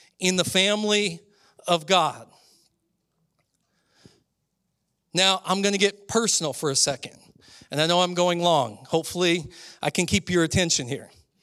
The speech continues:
When it comes to the practicing of the gifts in the church family, it's really hard in the large family. But every now and then, I have different people preach.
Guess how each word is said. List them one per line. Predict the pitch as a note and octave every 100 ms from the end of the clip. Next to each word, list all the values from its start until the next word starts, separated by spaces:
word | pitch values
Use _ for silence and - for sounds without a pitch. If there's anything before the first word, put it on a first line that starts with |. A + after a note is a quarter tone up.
| - - - - -
When | - D3+ F#3+
it | -
comes | G#3+ G#3 -
to | F#3+
the |
practicing | - G3+ G3+ - F3+ G3
of | F#3+
the | F3
gifts | G3+ G#3 -
in | - F3+
the | E3+
church | - - G#3+ G#3 -
family, | - F#3+ F#3+ G3 G3+
it's | F3 -
really | C#3 E3 F#3+ F#3
hard | E3 E3 D3+
in | C3+
the | B2+
large | B2+ B2+ -
family. | - G#2+ G#2 A2 _ _ _ _ _ _ _ _ _ _ _ _ _ _ _ -
But | D3 F#3 C#3+ - - -
every | E3+ F#3+
now | G#3 G#3 G#3 G3+
and | E3+
then, | C3 G#2+ A2+ - _ _ _ - - -
I | D#3+
have | D#3+ F3
different | E3+ F3+ F#3+
people | G#3 G#3 F3+
preach. | - A3 A3 - - -